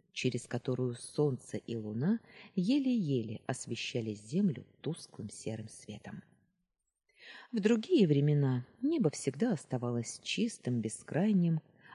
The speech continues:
а ночью еще и ослепительно сверкающим. Яркие звезды купались в лунном свете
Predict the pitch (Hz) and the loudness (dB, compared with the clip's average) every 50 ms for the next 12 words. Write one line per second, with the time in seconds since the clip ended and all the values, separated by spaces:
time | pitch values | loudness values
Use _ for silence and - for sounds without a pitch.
0 | - - - 123 123 120 117 127 175 233 240 - - - - - 101 92 - - | -12 -6 -4 -2 0 0 2 4 4 4 4 2 -4 -8 -6 -8 -8 -8 -10 -10
1 | - 120 120 107 - - - - 196 220 - - 123 117 113 - - - 107 - | -8 -6 -4 -4 -4 -4 -2 -2 -2 -2 0 -2 -2 -2 -4 -6 -8 -8 -8 -6
2 | - 127 127 - 117 113 117 113 - - - 110 - - - - 95 95 - - | -6 -6 -6 -4 -4 -4 -4 -4 -4 -6 -8 -10 -10 -10 -12 -12 -12 -12 -10 -10
3 | - - - - - - - - _ _ _ _ _ _ _ _ _ _ _ _ | -10 -8 -8 -8 -10 -10 -12 -14 _ _ _ _ _ _ _ _ _ _ _ _
4 | _ _ - - - - - 120 117 131 127 - - - 131 131 123 120 - 117 | _ _ -20 -20 -14 -8 -2 2 2 2 2 2 0 0 2 2 2 0 -2 0
5 | 131 185 208 185 151 - - - - 117 - 143 131 127 123 - - - - 117 | 0 2 2 0 0 -4 -6 -6 -6 -4 0 0 2 2 0 -2 -6 -8 -8 -4
6 | 123 131 139 147 143 131 123 120 120 - - - - 120 180 254 - - - - | -2 0 0 2 2 2 0 0 -2 -4 -8 -8 -4 -2 -2 -2 -2 -4 -10 -12
7 | - | -12